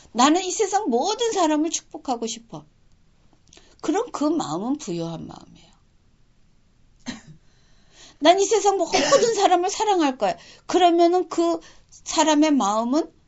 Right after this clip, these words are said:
정말 기쁨으로 넘치는 거예요.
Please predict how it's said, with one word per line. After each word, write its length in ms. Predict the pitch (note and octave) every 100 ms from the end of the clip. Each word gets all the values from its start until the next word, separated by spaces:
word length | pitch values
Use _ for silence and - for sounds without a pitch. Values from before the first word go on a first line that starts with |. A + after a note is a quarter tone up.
| _ _ _ _ _ _ _ _ _ _ _ _ _ _ _ _
정말 380 | - D4 F#4+ G4+
기쁨으로 640 | - D#4+ F#4+ F#4 E4 C#4 D#4+
넘치는 760 | C#3+ D3 G3 - D4+ B3 D3
거예요. 220 | - -